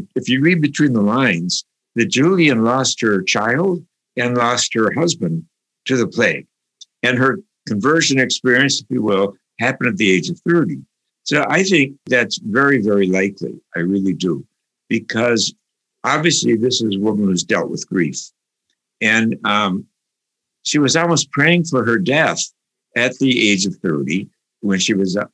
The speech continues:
sick. And she was so sick that they called the priest to give her last rites and everything. But then she had this breakthrough, and the, these visions came in the next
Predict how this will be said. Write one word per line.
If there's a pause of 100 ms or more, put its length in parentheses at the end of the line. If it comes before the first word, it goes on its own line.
(100)
sick.
And
she
was
so
sick (100)
that
they (280)
called
the
priest
to
give
her
last
rites
and
everything. (380)
But
then
she
had
this
breakthrough, (340)
and
the,
these
visions
came (500)
in
the
next